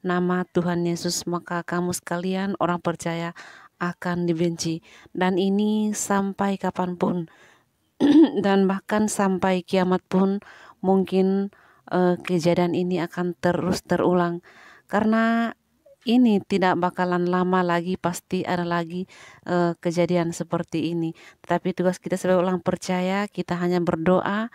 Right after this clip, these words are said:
karena kita punya Tuhan Yesus yang akan bertindak sendiri untuk melawan para pembenci kita. Demikian saudara, kiranya video ini boleh memberikan informasi yang bermanfaat.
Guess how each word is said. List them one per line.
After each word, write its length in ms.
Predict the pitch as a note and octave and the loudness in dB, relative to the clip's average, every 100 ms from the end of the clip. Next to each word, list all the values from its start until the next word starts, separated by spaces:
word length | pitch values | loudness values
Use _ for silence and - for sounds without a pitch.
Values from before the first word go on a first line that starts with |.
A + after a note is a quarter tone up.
| - - - _ | -18 -20 -20 _
karena 420 | F3+ F3 F3+ F3+ | 0 2 0 0
kita 360 | - - F3 F3+ | -4 -4 -2 0
punya 380 | F3 F3+ F3 F3 | 0 2 0 0
Tuhan 380 | - G#3 G3 F3+ | 2 4 4 2
Yesus 300 | F3+ F3 E3 - | 0 0 -2 -2
yang 160 | F3 E3 | -2 -2
akan 380 | E3+ E3+ E3+ E3+ - - - - | -4 -4 -4 -6 -16 -20 -20 -12
bertindak 640 | E3 F3+ - F#3+ G3 G3 - | 0 0 0 -2 0 0 -2
sendiri 720 | - F3+ F3+ G#3 G#3+ A3+ A3 | 0 2 4 2 4 2 0
untuk 540 | - F#3 F3+ - E3+ _ - - - - | 2 0 2 2 0 _ -20 -18 -18 -2
melawan 840 | F3+ F3+ F3+ F3 F3 F3 F3+ F#3 _ _ | 0 2 2 2 2 0 -2 -6 _ _
para 480 | F#3+ F3+ F3 E3+ E3 _ | -2 -2 -2 -4 -8 _
pembenci 640 | F3+ F3 F3 E3+ - E3 | 0 2 0 -2 -4 -8
kita. 400 | D#3+ E3+ - D#3 - - - _ | -6 -8 -6 -10 -10 -20 -20 _
Demikian 420 | F3 F3+ F3 F3+ | 2 2 2 0
saudara, 640 | F3+ F3+ F3+ F#3+ G3 G3+ - | 2 2 2 0 -2 -4 -6
kiranya 420 | - F3 E3+ E3+ | -4 -2 -2 -2
video 240 | F3 E3+ | 0 2
ini 380 | E3 F#3 F#3+ F#3+ | 2 2 0 0
boleh 200 | E3+ E3+ | 0 0
memberikan 440 | E3+ E3 E3+ - E3+ | 0 0 -2 -4 -4
informasi 600 | E3+ E3+ E3+ E3+ E3+ E3+ | -2 0 0 -2 -4 -4
yang 120 | E3+ | -2
bermanfaat. 800 | E3+ E3 E3+ E3+ - F#3 F3+ | -2 0 -2 -4 -4 -2 -2